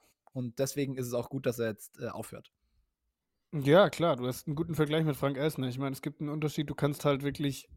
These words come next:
Speaker 2: wie du sagst, in, in, in, mit, mit Stil, mit der Zeit gehen, oder du beharrst halt mit Gewalt darauf, dass
Speaker 1: Mhm.
Speaker 2: du jetzt deine Statements bringen kannst, wie du sie halt einfach bringen willst, nur damit du halt einfach wieder,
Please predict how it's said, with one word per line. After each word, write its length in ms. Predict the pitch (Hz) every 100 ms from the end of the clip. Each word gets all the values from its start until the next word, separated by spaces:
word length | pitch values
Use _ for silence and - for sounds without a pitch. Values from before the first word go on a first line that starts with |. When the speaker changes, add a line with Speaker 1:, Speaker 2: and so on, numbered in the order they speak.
| - -
Speaker 2:
wie 180 | 143
du 100 | 139
sagst, 520 | 127 135 139 - - - - - - _ _ _ _
in, 260 | 147 131
in, 160 | 147 139
in, 160 | 147 127
mit, 200 | 127 -
mit 160 | 143 -
Stil, 500 | - 160 185 208 202
mit 220 | 185 165
der 120 | 143
Zeit 340 | - 147 170
gehen, 440 | - 185 202 226 - _ _ _
oder 560 | - 151 175 175 180 170 - -
du 160 | 160
beharrst 440 | 156 131 151 170 156
halt 420 | 151 151 - - _ _ _ _ _ _ _ _ _ _ _ _
mit 400 | 156 151 151 -
Gewalt 440 | - 127 131 175 175
darauf, 420 | 147 143 160 151
dass 240 | - 131
Speaker 1:
Mhm. 40 | 123
Speaker 2:
du 300 | 147 151 143
jetzt 340 | 139 143 -
deine 260 | 131 143 139
Statements 500 | - 135 135 131 127
bringen 300 | - 131 131
kannst, 320 | 127 120 -
wie 60 | 135
du 100 | 127
sie 120 | 120
halt 120 | 113
einfach 240 | 117 117 104
bringen 340 | - 127 117
willst, 320 | 117 117 -
nur 140 | 123 120
damit 260 | 117 117
du 100 | 113
halt 140 | 107 101
einfach 340 | 113 113 104
wieder, 340 | 113 110 104